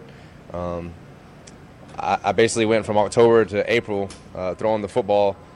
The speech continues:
um, not knowing that I had some damage in there. And, um, we got it fixed, and I would say now I feel better than ever. Um, my grip is a hundred percent. Um, you know, I'm able to throw the ball like I want to with the velocity that I want to. Um,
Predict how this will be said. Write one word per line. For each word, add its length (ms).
um, 180
not 180
knowing 360
that 280
I 120
had 200
some 160
damage 380
in 100
there. 400
And, 320
um, 340
we 100
got 160
it 80
fixed, 380
and 320
I 100
would 140
say 160
now 260
I 140
feel 160
better 240
than 100
ever. 380
Um, 280
my 120
grip 280
is 380
a 100
hundred 220
percent. 440
Um, 500
you 100
know, 120
I'm 120
able 140
to 60
throw 160
the 80
ball 440
like 140
I 60
want 260
to 120
with 160
the 80
velocity 400
that 100
I 60
want 220
to. 280
Um, 400